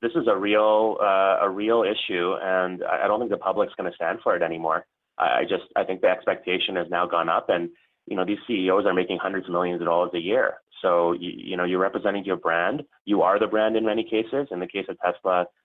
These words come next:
Elon is the brand. So, you know, now he has a board of directors, and the board of directors, you know, has a, has a duty to shareholders and the public, and, uh, they're just not gonna put up with it. I, you know,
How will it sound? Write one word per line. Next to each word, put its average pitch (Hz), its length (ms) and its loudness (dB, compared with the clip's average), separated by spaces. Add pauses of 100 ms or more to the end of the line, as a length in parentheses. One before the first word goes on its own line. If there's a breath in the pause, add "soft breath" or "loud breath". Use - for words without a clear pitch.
(140)
Elon 95 320 0
is 92 260 -2
the 92 60 0
brand. 87 400 0 (640)
So, 95 440 4
you 98 100 -8
know, 101 120 0
now 104 240 0
he 127 80 0
has 127 160 0
a 123 60 -2
board 117 180 2
of 123 80 0
directors, 87 460 0
and 87 80 -6
the 87 40 -6
board 95 180 2
of 101 40 2
directors, 104 380 -2 (240)
you 95 100 -10
know, 101 140 0
has 98 160 -2
a, 95 80 -4 (120)
has 95 160 -4
a 95 60 -6
duty 98 240 0
to 95 160 0 (100)
shareholders 135 640 2
and 87 300 0
the 82 80 -6
public, 107 420 0 (140)
and, 85 320 0 (560 loud breath)
uh, 92 360 0
they're 104 160 2
just 123 140 -4
not 135 200 0
gonna 110 120 2
put - 160 -4
up - 160 0
with 117 140 0
it. 69 160 0
I, - 180 0
you 92 140 -6
know, 95 180 0